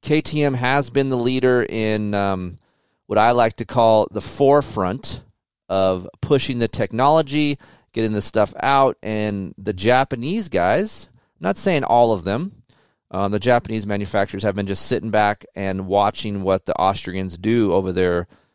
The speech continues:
uh, to their motorcycles and, uh, to their chassis and,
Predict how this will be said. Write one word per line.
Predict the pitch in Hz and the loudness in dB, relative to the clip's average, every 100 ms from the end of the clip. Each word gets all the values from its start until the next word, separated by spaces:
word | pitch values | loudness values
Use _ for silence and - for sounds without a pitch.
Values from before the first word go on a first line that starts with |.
| _ - | _ -8
uh, | 92 90 87 | -4 -4 -4
to | - | -2
their | 107 101 | 0 0
motorcycles | 98 98 95 98 87 82 82 78 76 | 2 0 0 0 0 -2 -4 -6 -8
and, | 64 87 85 85 82 | -6 -6 -6 -8 -6
uh, | 80 80 | -6 -6
to | - | -6
their | 98 | -6
chassis | - 98 90 - 90 82 78 | -2 0 0 -2 -8 -8 -8
and, | 82 80 | -8 -10